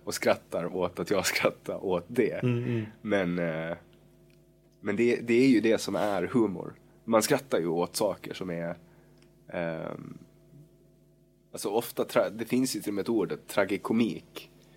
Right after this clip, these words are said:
Speaker 1: Eh, tragiska händer-, det är så enda ventilen för, för människan är att, att liksom någonting är så surrealistiskt att man inte, alltså som människor som, eh, alltså det händer någonting, alltså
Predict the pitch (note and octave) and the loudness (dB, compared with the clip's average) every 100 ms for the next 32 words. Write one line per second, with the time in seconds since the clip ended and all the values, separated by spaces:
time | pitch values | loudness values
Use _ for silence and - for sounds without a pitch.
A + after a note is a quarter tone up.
0 | _ _ _ - F#2+ F2+ F2 E2+ E2 - | _ _ _ -14 -8 -6 -6 -8 -10 -14
1 | - - A#2 A#2 G#2 F#2+ G2 A2+ G2+ F#2+ | -16 2 8 8 6 0 0 0 0 2
2 | A2 G2+ G#2 F#2 - A#2 A#2 G#2+ G2 G2 | 2 4 0 0 0 0 2 0 2 -2
3 | F#2+ - B2+ G#2+ F2 E2 F2 F2+ E2 E2 | -2 0 2 2 -2 -6 -4 -4 -4 -6
4 | - G2+ F2+ E2 E2+ - - - - - | -6 -2 -2 -2 -6 -12 -20 -20 -18 -2
5 | G2+ G#2+ G#2+ - G2+ E2+ E2 F2 G2 _ | 0 0 -2 -4 -4 -4 -6 -12 -16 _
6 | _ _ _ - - F#2 F2+ C#2+ D#2+ - | _ _ _ -12 -4 -2 0 0 -4 -6
7 | - - - F2+ F#2 E2+ E2 F2 G#2 A2+ | -12 -8 -6 -4 -4 -4 -6 -6 0 2
8 | A2 A2 G#2+ G2 F#2 G2 - - G#2 F#2+ | 2 0 -2 -2 -2 -4 -4 -2 0 0
9 | G2 G#2 - - F2 - - F#2 F2 E2+ | 0 -4 -6 -8 -10 -10 -8 -4 -4 -2
10 | F#2 - - G#2+ G#2 F#2+ - - E2+ E2 | -2 2 4 4 4 0 -4 -6 -6 -6
11 | - - - - - _ _ - F#2 D#2+ | -14 -20 -20 -20 -20 _ _ -10 -4 -2
12 | D#2+ D2+ C#2+ - - - - - - - | -2 -2 -4 -6 -12 -18 -20 -16 -14 -10
13 | - - F#2+ G2+ A#2 G#2 F#2 E2+ E2+ E2 | -6 -4 -2 2 2 4 2 2 -2 0
14 | F#2 E2+ D#2+ E2 - _ - - - | 0 0 -4 -8 -16 _ -8 -4 -4